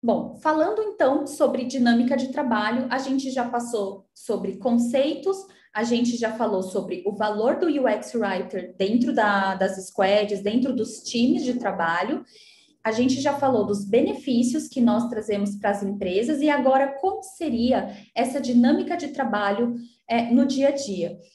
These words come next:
Então, aqui o item principal é o trabalho em equipe, e isso não é clichê. Eu sei que isso parece, "Ah, todo mundo fala, trabalho em equipe é bom, é bom, é bom",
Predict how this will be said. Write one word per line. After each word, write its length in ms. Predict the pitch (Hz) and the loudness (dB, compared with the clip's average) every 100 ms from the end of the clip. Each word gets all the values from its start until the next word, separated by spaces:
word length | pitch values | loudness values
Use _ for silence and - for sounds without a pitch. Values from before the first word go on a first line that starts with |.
| _ - | _ -2
Então, 540 | 254 247 339 349 392 - | 2 4 4 2 -2 -4
aqui 600 | 269 269 - 311 339 - | -2 -2 2 2 2 0
o 320 | 262 262 262 - | -2 -2 -6 -8
item 480 | 247 254 285 262 254 | -4 -2 0 0 2
principal 800 | 381 440 - 381 - 240 240 262 269 | 4 2 2 -2 0 2 2 2 2
é 100 | 269 | 2
o 100 | 262 | 4
trabalho 600 | 302 233 220 220 247 240 | 2 2 2 2 0 2
em 140 | 240 | 4
equipe, 500 | 254 - - - 190 233 | 4 0 -10 -12 -10 2
e 160 | 240 | 4
isso 340 | - - 254 233 | 4 0 2 6
não 180 | 285 | 6
é 80 | 302 | 4
clichê. 420 | 294 302 - - 269 | 2 0 0 -2 -2
Eu 80 | |
sei 160 | 359 403 | -2 -2
que 100 | 403 | -2
isso 120 | - | -4
parece, 280 | 269 240 240 | -2 -2 -2
"Ah, 140 | 427 320 | -8 -6
todo 240 | 415 370 | 0 2
mundo 220 | 311 262 | 2 -2
fala, 600 | 233 214 247 233 202 202 - - | -4 -2 0 0 -2 -6 -14 -10
trabalho 320 | 254 233 240 | -6 -2 0
em 60 | 240 | 0
equipe 260 | 233 226 | -2 -6
é 80 | - | -6
bom, 240 | 214 233 | -2 0
é 60 | 233 | 0
bom, 200 | - 233 | -2 -6
é 60 | 202 | -2
bom", 300 | 233 240 | -2 -2